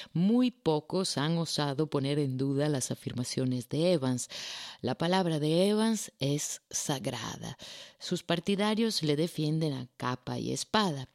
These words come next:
Y quien no lo conoce a fondo se fía de lo que está escrito en el Palacio de Minos, sin tomarse la molestia de comprobar si aquello que dice es así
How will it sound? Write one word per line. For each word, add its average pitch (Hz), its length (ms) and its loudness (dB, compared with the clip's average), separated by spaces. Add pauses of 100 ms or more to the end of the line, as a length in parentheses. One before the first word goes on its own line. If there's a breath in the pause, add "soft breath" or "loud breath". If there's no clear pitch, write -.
(120)
Y 185 100 0
quien 247 260 4
no 196 120 4
lo 175 120 2
conoce 180 400 2
a 147 80 0
fondo 165 540 2 (240 loud breath)
se - 180 4
fía 160 460 0
de 160 80 0
lo 139 100 0
que 151 120 -4
está - 140 -4
escrito 143 580 0
en 131 140 2
el 120 120 -2
Palacio 120 400 -2
de 147 100 2
Minos, 190 460 2 (180 loud breath)
sin 214 240 2
tomarse 202 500 2
la 160 120 2
molestia 160 560 0
de 170 100 0
comprobar 160 680 -2
si 117 300 -2
aquello 139 500 -2
que 139 200 0
dice 143 540 0
es 123 120 -2
así 160 460 0